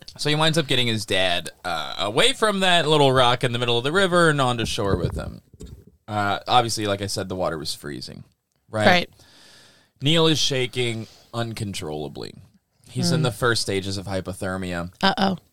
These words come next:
Speaker 1: Good news.
Speaker 2: Okay.
Speaker 1: Blake still has his waterproof lighter.
Speaker 2: Wow.
Speaker 1: That's a very good sign. Blake hurries to make a fire, strips his dad out of his clothes,
Speaker 2: Uh-oh.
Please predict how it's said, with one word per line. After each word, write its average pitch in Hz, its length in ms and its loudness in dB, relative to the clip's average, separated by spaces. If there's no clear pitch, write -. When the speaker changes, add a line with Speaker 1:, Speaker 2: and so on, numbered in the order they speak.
Speaker 1:
Good 294 280 0
news. 131 560 0
Speaker 2:
Okay. 277 500 4
Speaker 1:
Blake 214 640 -2
still 175 420 -2
has 170 280 2
his 151 220 -4
waterproof 120 680 0
lighter. 98 500 -2
Speaker 2:
Wow. 185 1300 0
Speaker 1:
That's 90 220 -12
a 95 40 -10
very 92 320 -4
good 87 180 -6
sign. 107 360 -2
Blake 104 240 -4
hurries 95 300 -4
to 107 80 -10
make 95 140 -4
a 92 60 -6
fire, 110 520 2
strips - 500 -2
his 123 220 -2
dad 107 360 4
out 110 160 6
of 107 120 0
his 95 240 -4
clothes, 127 840 2
Speaker 2:
Uh-oh. 185 480 6